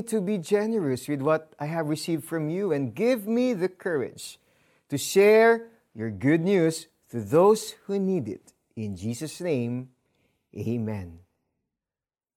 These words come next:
Para po sa ating application, ask the Lord to give you an opportunity to share the gospel with someone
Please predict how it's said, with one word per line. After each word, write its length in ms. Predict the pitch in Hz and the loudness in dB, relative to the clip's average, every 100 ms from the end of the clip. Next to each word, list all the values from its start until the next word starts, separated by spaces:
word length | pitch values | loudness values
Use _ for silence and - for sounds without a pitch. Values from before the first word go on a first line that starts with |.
| _ | _
Para 240 | 147 165 | 4 4
po 320 | 175 208 160 123 | 4 4 4 4
sa 240 | 135 139 | 4 4
ating 240 | 143 147 | 4 0
application, 800 | 143 139 135 - 165 175 220 214 - | 2 0 -2 0 0 2 2 0 0
ask 400 | 190 262 294 - - | 2 4 2 -4 -12
the 240 | 160 202 | -2 0
Lord 240 | 220 262 269 220 | 4 2 2 -2
to 80 | |
give 240 | 180 247 220 | -2 -2 0
you 160 | 240 | 0
an 160 | 185 196 | 0 0
opportunity 880 | 202 247 208 196 - 262 240 220 180 | 0 0 0 0 -2 -2 -2 -4 -10
to 80 | 180 | -10
share 320 | - 220 190 | -2 -2 0
the 80 | 185 | -2
gospel 640 | 165 196 214 - 202 180 | 2 2 2 -2 -2 0
with 240 | 151 143 | -2 -4
someone 720 | - - - 294 156 117 120 | -10 -8 -8 -4 -2 -2 -4